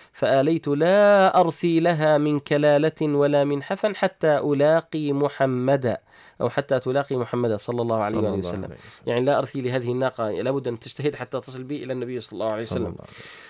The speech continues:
Speaker 1: فأطلقوا على البعيد من القرابة الكلالة على طريق الكناية، وكذلك استشهدوا له، آه، بقول القائل: "فإن أبا المرء أحمى له ومولى الكلالة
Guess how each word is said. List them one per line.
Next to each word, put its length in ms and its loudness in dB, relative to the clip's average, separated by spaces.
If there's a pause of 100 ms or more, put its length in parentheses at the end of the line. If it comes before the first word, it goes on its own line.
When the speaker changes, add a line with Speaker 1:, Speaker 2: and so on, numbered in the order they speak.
Speaker 1:
فأطلقوا 520 4
على 160 4
البعيد 400 2
من 180 4
القرابة 680 4
الكلالة 680 6 (1160)
على 360 6
طريق 400 0
الكناية، 640 4 (600)
وكذلك 880 4
استشهدوا 520 0
له، 460 4
آه، 300 2
بقول 480 0
القائل: 1080 2 (260)
"فإن 400 6
أبا 320 6
المرء 580 4
أحمى 500 2
له 220 2
ومولى 680 0
الكلالة 600 0